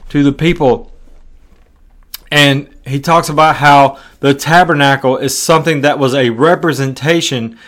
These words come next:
as to what's going on in heaven here on earth. Everything about the, the, the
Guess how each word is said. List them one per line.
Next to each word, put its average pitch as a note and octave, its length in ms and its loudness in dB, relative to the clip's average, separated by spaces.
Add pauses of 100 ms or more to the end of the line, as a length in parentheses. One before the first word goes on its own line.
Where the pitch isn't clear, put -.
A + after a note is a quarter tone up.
(140)
as C3+ 160 -4
to C#3 180 0
what's D3+ 320 -2
going C#3+ 340 -2
on C3+ 460 -2 (240)
in B2+ 180 -6
heaven A2+ 560 -4 (280)
here C3 520 0 (180)
on B2 480 -2 (360)
earth. A#2 440 -4 (640)
Everything F3+ 680 2
about A#2+ 320 -2
the, A2+ 140 -12 (100)
the, B2 260 -8
the A#2+ 240 -4